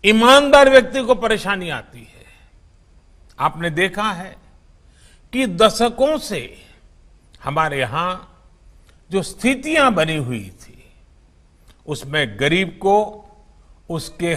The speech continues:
हक का नहीं मिलता था। पहले की परिस्थितियां कुछ और थी, पर अब आप देख रहे हैं कि डीबीटी के माध्यम से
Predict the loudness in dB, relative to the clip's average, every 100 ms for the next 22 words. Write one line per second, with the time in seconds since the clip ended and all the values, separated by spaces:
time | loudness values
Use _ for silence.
0 | -4 -8 -8 -8 -4 -2 -2 -4 -4 -2
1 | -2 -2 -6 -8 -18 -20 -20 -20 -20 -20
2 | _ _ _ _ -20 _ _ _ -20 _
3 | _ _ -2 2 4 8 8 6 -2 0
4 | 0 0 0 -6 -2 -2 -2 -6 -10 -2
5 | 4 6 4 -2 -10 -12 -18 -20 _ _
6 | _ _ _ _ _ _ _ _ -4 2
7 | 4 2 0 -16 -20 -20 _ -20 _ _
8 | -6 -2 -2 -2 2 2 2 0 0 0
9 | -2 -4 -6 -14 -20 -20 _ _ _ -20
10 | -16 -6 -4 -2 0 0 2 0 0 -8
11 | -2 0 0 2 2 2 -2 -4 -6 -8